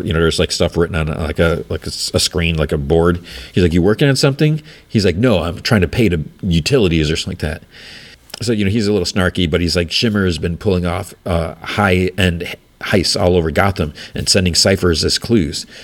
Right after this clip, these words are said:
So Tim's, like, looking at what he wrote, and he starts, like, you know, erasing. And Jason's like, "What, what are you doing?" He's like, "You got this, this A part right, but the rest is off." He's like, "Fudge you." And he's like, "It's a Fibonacci sequence. Each number is a sum of two numbers that precede it."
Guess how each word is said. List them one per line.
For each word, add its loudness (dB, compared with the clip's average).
So 0
Tim's, 0
like, 0
looking 0
at 2
what 2
he 2
wrote, 2
and -6
he 0
starts, 0
like, 0
you -2
know, -2
erasing. 0
And -4
Jason's 0
like, -6
"What, -4
what 2
are -2
you -2
doing?" 0
He's 2
like, 2
"You 2
got 2
this, 2
this 2
A 4
part 0
right, 2
but 2
the 2
rest 2
is 2
off." 0
He's -2
like, -2
"Fudge -2
you." 0
And -6
he's 2
like, 0
"It's 2
a -4
Fibonacci 2
sequence. -2
Each 0
number 2
is 0
a -2
sum 2
of 0
two 0
numbers 2
that -6
precede 0
it." -4